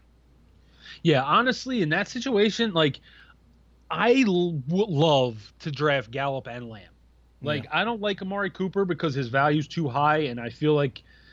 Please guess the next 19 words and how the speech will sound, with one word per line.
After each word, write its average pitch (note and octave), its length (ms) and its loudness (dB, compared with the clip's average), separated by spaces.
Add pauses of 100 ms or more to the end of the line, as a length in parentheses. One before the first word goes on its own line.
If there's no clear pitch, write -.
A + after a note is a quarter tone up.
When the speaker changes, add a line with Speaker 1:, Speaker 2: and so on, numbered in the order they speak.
(260)
Speaker 1:
you D3 100 0
know, C3 200 2
as C3 280 0
good D#3 220 4
as F#3 120 2
he F3+ 140 0
can C#3+ 220 -4
be, D#3+ 400 0 (280)
he F3+ 160 2
just D3+ 280 2
never C#3+ 340 2
lives C#3+ 320 0
up D3 300 -6
to D#3+ 260 2
it D#3+ 240 2
on D3+ 180 0
a C3 120 2
week-to-week C#3 580 2
basis. C#3+ 600 -2